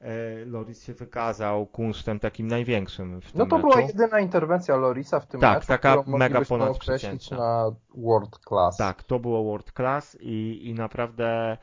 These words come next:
Speaker 1: to był też dobry strzał, nie była łatwa pozycja. Co on miał poza tym zrobić?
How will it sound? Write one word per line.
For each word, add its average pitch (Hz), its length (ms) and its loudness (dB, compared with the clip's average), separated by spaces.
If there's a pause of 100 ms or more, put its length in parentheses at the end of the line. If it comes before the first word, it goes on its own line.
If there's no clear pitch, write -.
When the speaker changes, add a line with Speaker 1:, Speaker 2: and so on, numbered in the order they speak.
(240)
Speaker 1:
to 120 120 0
był 123 300 -2
też - 400 -4
dobry 117 340 -2
strzał, 127 540 -2
nie 120 140 -8
była 117 220 -2
łatwa 113 320 -4
pozycja. 117 640 -10 (600)
Co - 240 -4
on 151 140 -4
miał 147 160 -6
poza 123 260 -8
tym 113 220 -12
zrobić? - 520 -16